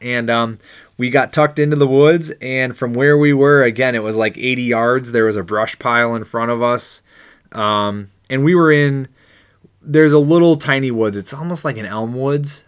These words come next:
but, um, I don't know what kind of trees these, again, I gotta im-, improve my woodsmanship here.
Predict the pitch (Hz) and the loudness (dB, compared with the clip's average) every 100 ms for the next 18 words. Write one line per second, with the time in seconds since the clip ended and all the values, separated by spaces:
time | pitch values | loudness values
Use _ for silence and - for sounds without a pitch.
0 | _ 113 123 123 117 120 110 107 101 98 | _ -6 0 0 -2 -6 -4 -6 -8 -14
1 | _ _ _ - 147 170 151 131 131 127 | _ _ _ -4 -2 -2 -2 -2 -2 -2
2 | 120 - 120 101 - 120 113 110 117 117 | -4 -6 -8 -8 -6 -6 -6 -8 -8 -8
3 | 113 107 107 120 117 101 104 107 101 113 | -6 -6 -6 -6 -6 -8 -10 -14 -8 -4
4 | 107 98 92 101 95 90 90 98 - 101 | -4 -4 -6 -6 -8 -12 -12 -12 -10 -8
5 | 101 | -8